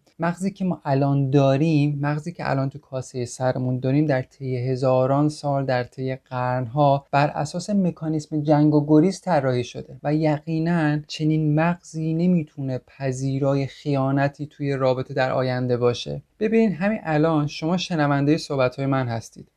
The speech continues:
خب اطلاعاتی که دارید میشنوید از طریق گوشتون پردازش می‌شه توی مغزتون و یه سری اطلاعات رو داده وارد مغز می‌شه. مغز شما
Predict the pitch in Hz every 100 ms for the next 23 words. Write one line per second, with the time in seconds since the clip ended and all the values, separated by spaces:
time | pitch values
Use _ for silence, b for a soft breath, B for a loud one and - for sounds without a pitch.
0 | _ 139 160 - _ _ _ - 175 -
1 | 180 180 180 196 202 - 214 180 151 143
2 | 135 135 - 135 131 131 127 - 147 -
3 | 147 151 170 160 175 185 151 143 - 139
4 | 131 143 - - 156 151 147 143 151 175
5 | 160 147 131 135 135 135 127 127 113 135
6 | 123 - _ _ - 196 226 254 247 190
7 | - 175 170 185 208 175 160 156 175 165
8 | 165 165 156 147 135 135 127 - 151 -
9 | _ 151 190 233 233 247 226 202 214